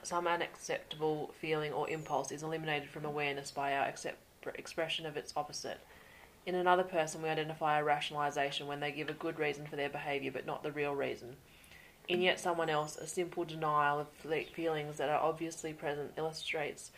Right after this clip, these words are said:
the most basic form of self-deception that exists. Recognizing the same things in ourselves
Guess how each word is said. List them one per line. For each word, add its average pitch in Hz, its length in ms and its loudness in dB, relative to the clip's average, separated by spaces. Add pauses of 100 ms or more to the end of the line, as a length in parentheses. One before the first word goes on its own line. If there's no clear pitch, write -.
(300)
the 170 40 -6
most 156 280 -2
basic 156 340 0
form 151 260 -4
of 147 80 -8
self-deception 151 680 -4
that 147 120 -4
exists. - 600 -6 (1600)
Recognizing 190 600 6
the 170 100 -4
same 165 300 0
things 160 280 -4
in 160 140 0
ourselves 147 540 -2